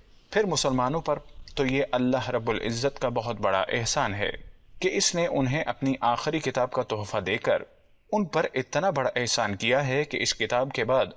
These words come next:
उन्हें किसी तरफ जाने की ज़रूरत ही नहीं। इस किताब की मौजूदगी में ये लोग सही रास्ते से नहीं भटक सकते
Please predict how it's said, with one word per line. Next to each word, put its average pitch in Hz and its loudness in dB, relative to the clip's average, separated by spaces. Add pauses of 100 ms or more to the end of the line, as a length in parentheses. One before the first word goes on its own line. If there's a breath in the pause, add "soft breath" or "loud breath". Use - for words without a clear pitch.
उन्हें 135 0
किसी 131 -2
तरफ 160 -2
जाने 117 0
की 165 -4
ज़रूरत 107 0
ही 165 -2
नहीं। 101 -2 (520)
इस 135 4
किताब 196 2
की 196 0
मौजूदगी 139 0
में 151 0
ये 123 0
लोग 135 0
सही 135 0
रास्ते 123 0
से 120 -2
नहीं 110 0
भटक 98 -4
सकते - -2